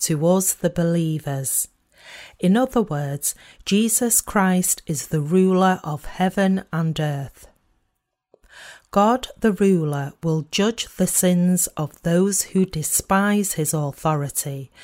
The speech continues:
but he will reward those who obey his authority and truth. In both Testaments, God spoke to us as the Creator who made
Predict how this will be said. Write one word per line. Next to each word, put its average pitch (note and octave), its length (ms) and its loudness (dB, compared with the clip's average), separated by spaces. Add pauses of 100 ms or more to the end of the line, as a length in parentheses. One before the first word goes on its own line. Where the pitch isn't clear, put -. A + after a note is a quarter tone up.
(280)
but E3+ 220 0
he F3+ 260 2
will D#3+ 240 0
reward E3 720 0 (120)
those D#3+ 400 -2
who E3 260 -2
obey E3+ 560 0
his D3+ 280 -6
authority C#3+ 1040 -4
and C#3 240 -6
truth. C#3 600 -8 (2750)
In F3 180 4
both A#3 440 -2
Testaments, C#3+ 920 -2 (420)
God G#3 220 2
spoke G3+ 460 0
to D#3 240 -4
us C#3+ 280 -4 (100)
as D#3+ 220 -2
the D#3+ 140 -4
Creator F3+ 880 -2 (300)
who F3 160 2
made D#3+ 400 0